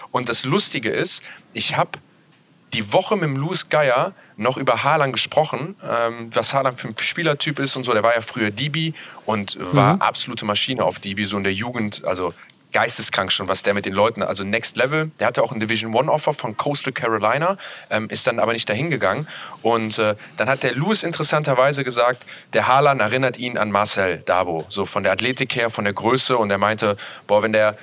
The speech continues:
Speaker 1: wenn der Haaland noch mal so ein Pathway-Programm gehen würde, könnte der so einen ähnlichen Path gehen wie der Marcel, so, ne? Auf Safety gehen und dann mit seiner Athletik. Und,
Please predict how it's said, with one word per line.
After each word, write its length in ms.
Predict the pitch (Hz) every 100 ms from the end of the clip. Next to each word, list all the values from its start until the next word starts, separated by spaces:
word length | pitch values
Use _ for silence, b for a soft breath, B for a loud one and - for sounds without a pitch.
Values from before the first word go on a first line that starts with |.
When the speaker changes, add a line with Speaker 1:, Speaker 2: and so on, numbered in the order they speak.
| B
Speaker 1:
wenn 80 | 107
der 140 | 104
Haaland 420 | 120 147 131 127 127
noch 160 | 120
mal 120 | 123
so 100 | 110
ein 40 | 107
Pathway-Programm 800 | - 147 165 147 - 147 139 131
gehen 220 | 131 127
würde, 360 | 123 120 113 -
könnte 240 | 123 120
der 100 | 110
so 80 | 107
einen 80 | 107
ähnlichen 360 | 107 113 110
Path 300 | - 113 113
gehen 220 | - 104 101
wie 80 |
der 200 | 104 98
Marcel, 460 | 95 92 - 92 87
so, 220 | 82 80
ne? 300 | 87 131 131
Auf 120 | 104
Safety 360 | - 139 143 135
gehen 240 | 123 123
und 120 | 110 101
dann 100 | 107
mit 100 | 104
seiner 180 | 98
Athletik. 400 | 95 101 110 98
Und, 160 | 90